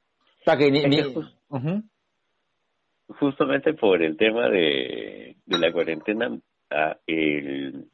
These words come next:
Speaker 2: el Collector Box de los Cuatro Fantásticos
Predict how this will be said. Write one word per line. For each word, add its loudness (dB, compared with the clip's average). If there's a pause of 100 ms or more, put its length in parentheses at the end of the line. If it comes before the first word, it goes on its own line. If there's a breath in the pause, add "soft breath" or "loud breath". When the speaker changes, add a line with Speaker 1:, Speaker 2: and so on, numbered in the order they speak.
(420)
Speaker 2:
el 0 (480)
Collector 2
Box -2 (180)
de -6
los -4
Cuatro -2
Fantásticos -4